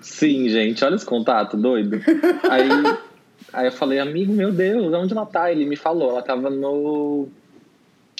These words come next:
Speaker 1: Ai, como é o nome daqui? É em frente a... é em frente à Globo,
Speaker 2: É
Speaker 1: no
Speaker 2: o
Speaker 1: Morumbi.
Speaker 2: Hilton.
Speaker 1: Não é o Hilton.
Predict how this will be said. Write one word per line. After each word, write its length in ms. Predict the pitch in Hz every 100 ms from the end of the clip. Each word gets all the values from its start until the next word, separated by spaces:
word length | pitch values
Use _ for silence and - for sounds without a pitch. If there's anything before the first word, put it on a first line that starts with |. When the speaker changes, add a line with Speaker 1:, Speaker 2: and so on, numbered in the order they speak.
| - _ _ _ -
Speaker 1:
Ai, 220 | 156 160
como 240 | - 185
é 60 | 208
o 60 |
nome 280 | 147 139 139
daqui? 500 | 113 117 - 151 139 127
É 80 | 139
em 80 |
frente 460 | 139 - 160 185 -
a... 800 | 175 170 160 151 147 135 127 123 - _ _ _ - - _
é 80 | 147
em 40 |
frente 280 | 151 196 196
à 40 | 220
Globo, 560 | 180 165 160 139 110 - _ _ _ _ _ - - _ _ -
Speaker 2:
É 60 | 302
Speaker 1:
no 40 |
Speaker 2:
o 20 | 254
Speaker 1:
Morumbi. 360 | 302 302 233
Speaker 2:
Hilton. 220 | - - - _ _ _ _ _ _ _ _
Speaker 1:
Não 240 | - 175 165
é 140 | 156
o 100 | 151
Hilton. 400 | 131 110 - 110